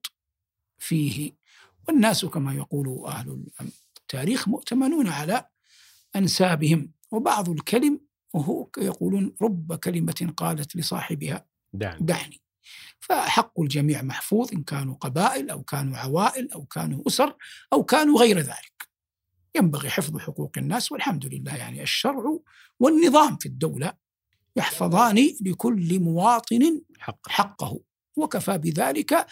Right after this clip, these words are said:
Speaker 1: ملجأ عند التخاصم والتحاكم.
Speaker 2: نعم.
Speaker 1: والحمد لله على فضله، نسأل الله أن يديم علينا يعني فضله ورزقه وأمنه وستره. إذا عدنا لل-، ل-،
Speaker 2: القبيلة ودورها في حماية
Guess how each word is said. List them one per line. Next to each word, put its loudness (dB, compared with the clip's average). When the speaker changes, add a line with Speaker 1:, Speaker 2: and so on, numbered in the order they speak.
Speaker 1:
ملجأ 2
عند 4
التخاصم 0
والتحاكم. -8
Speaker 2:
نعم. -8
Speaker 1:
والحمد 0
لله -2
على -6
فضله، -6
نسأل 0
الله 0
أن -2
يديم -2
علينا -4
يعني -8
فضله -6
ورزقه -6
وأمنه -4
وستره. 0
إذا 8
عدنا 6
لل-، 2
ل-، -4
Speaker 2:
القبيلة 10
ودورها 8
في 2
حماية 6